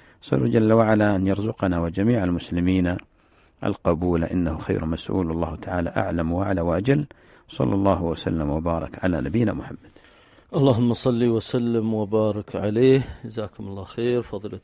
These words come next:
Speaker 2: الشيخ وأحسن الله إليكم. مستمعين الكرام، متواصلون معكم عبر هذا اللقاء في برنامجكم شريعة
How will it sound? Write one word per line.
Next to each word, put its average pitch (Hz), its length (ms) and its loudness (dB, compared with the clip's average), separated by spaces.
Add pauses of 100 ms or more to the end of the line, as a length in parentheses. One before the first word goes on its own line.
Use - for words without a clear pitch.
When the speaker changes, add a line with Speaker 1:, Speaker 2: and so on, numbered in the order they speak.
Speaker 2:
الشيخ 101 580 -10
وأحسن 98 640 -12
الله 101 320 -6
إليكم. 127 480 -4
مستمعين 117 580 -4
الكرام، 117 580 0 (800)
متواصلون 131 540 2
معكم 139 440 2
عبر 143 240 2
هذا 123 200 2
اللقاء 117 420 2
في - 160 -8
برنامجكم 107 800 -4
شريعة 98 340 -6